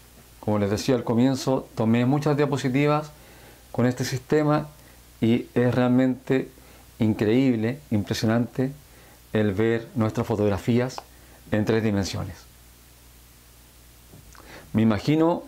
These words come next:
que este video los impresionó, por lo menos a mí sí me habría sucedido eso, porque la fotografía en tres D la encuentro espectacular. Así que los invito a que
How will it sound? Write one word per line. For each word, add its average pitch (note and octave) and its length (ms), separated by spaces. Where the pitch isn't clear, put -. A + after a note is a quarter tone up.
que C3 100
este A#2 240
video A#2 720
los G#2 400
impresionó, B2+ 680
por G#2 100
lo G2+ 140
menos B2 480
a A2 120
mí A#2+ 360
sí - 160
me B2+ 120
habría B2 200
sucedido B2 520
eso, C#3 200
porque A2+ 380
la G#2 140
fotografía G#2+ 480
en A2 100
tres A2+ 300
D A#2 320
la G#2 120
encuentro A2 420
espectacular. F#2+ 560
Así G#2+ 260
que A2+ 220
los G#2 220
invito G2+ 500
a G#2 140
que G#2+ 500